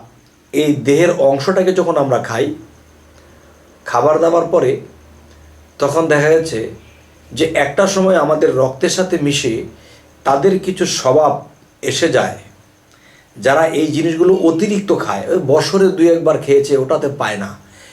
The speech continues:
কোরবানির ঈদে খাবে, এই বিভিন্ন, আহ, ছয় মাসে, নয় মাসে একবার খেলে কিছু হবে না। কিন্তু যারা রেগুলারলি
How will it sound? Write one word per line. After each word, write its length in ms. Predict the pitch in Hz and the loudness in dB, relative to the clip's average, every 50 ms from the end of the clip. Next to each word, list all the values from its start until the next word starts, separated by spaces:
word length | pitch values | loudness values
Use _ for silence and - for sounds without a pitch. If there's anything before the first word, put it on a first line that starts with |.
| - _ _ _ | -20 _ _ _
কোরবানির 460 | - 123 127 131 139 131 131 127 123 | -2 0 2 2 2 2 2 0 0
ঈদে 180 | 127 120 131 120 | 0 0 0 -2
খাবে, 400 | - 127 120 113 120 117 110 - - - - - - - _ _ | 0 -2 -4 -4 -4 -8 -8 -10 -14 -18 -20 -20 -20 -20 _ _
এই 200 | - - 170 170 | -2 0 0 0
বিভিন্ন, 460 | 151 143 147 147 147 143 139 135 139 135 | 2 2 2 2 2 2 2 0 0 0
আহ, 680 | 135 131 127 127 127 127 - 131 127 123 123 120 120 | 0 0 0 0 0 0 0 -2 -2 -4 -4 -6 -8
ছয় 220 | - - 139 139 139 | -4 0 2 2 4
মাসে, 280 | 139 131 127 131 135 | 2 2 2 2 0
নয় 180 | 127 131 131 127 | 2 2 2 2
মাসে 260 | 127 123 123 - 135 | 2 0 0 0 0
একবার 320 | 127 120 117 120 120 113 | 0 0 0 0 -2 -2
খেলে 240 | 104 - 117 117 113 | -2 -4 -6 -6 -6
কিছু 260 | 104 - 104 - 117 | -6 -8 -8 -8 -8
হবে 100 | 101 107 | -8 -8
না। 60 | 104 110 | -10 -10
কিন্তু 220 | 120 131 - - | -12 -12 -12 -10
যারা 260 | 113 120 120 131 127 | -8 -6 -4 -4 -4
রেগুলারলি 680 | 110 107 117 123 - 208 214 226 214 196 156 - - - | -2 0 0 0 2 4 4 4 4 4 2 0 -4 -8